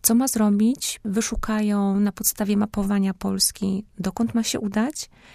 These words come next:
jakiej formy pomocy tam, e, otrzyma, jak zabezpieczyć dowody, ślady. Infolinia ruszy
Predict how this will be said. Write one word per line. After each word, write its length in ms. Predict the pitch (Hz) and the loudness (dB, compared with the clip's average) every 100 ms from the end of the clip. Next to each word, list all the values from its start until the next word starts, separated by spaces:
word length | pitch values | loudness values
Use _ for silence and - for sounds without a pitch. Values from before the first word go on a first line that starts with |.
| - - | -8 -2
jakiej 320 | 196 202 233 | -2 0 -4
formy 340 | - 220 214 | -2 0 0
pomocy 460 | 214 208 202 202 - | 2 0 0 -2 -4
tam, 400 | 196 196 202 208 214 | -2 0 0 -2 -2
e, 160 | 202 208 | -4 -4
otrzyma, 580 | 208 - 220 208 220 285 - - - | -4 -2 0 0 0 -4 -10 -20 -8
jak 220 | 196 185 185 | -2 0 0
zabezpieczyć 920 | 226 233 - 208 180 - 233 - - | 2 0 0 -2 -4 -2 -4 -4 -8
dowody, 540 | - 185 202 185 196 202 - | -6 -2 -2 -2 -4 -6 -8
ślady. 380 | - 202 180 175 - - | -6 -4 -4 -10 -4 2
Infolinia 580 | 247 247 233 277 262 240 | 4 6 6 6 6 6
ruszy 760 | 240 - - 240 220 214 214 | 6 4 2 4 6 4 2